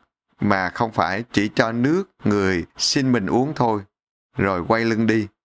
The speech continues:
mà cho cả những con lạc đà uống nữa. Chúng ta biết những con lạc đà, nó có thể đi bao nhiêu ngày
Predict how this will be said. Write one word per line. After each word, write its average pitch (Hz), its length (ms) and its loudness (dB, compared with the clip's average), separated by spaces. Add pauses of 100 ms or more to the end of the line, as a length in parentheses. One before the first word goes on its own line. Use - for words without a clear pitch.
(300)
mà 95 140 2
cho 143 320 0
cả 120 240 -2
những 156 180 -6
con 151 180 -2
lạc 113 200 -4
đà 104 180 0
uống 147 280 -2
nữa. 113 240 0 (840)
Chúng 127 120 0
ta 117 160 2
biết 139 300 0
những 104 200 0
con 123 120 0
lạc 107 240 -2
đà, 92 420 -2 (280)
nó 139 120 2
có 156 80 -2
thể 113 180 -2
đi 127 400 0 (260)
bao 120 260 0
nhiêu 120 200 0
ngày 95 400 -2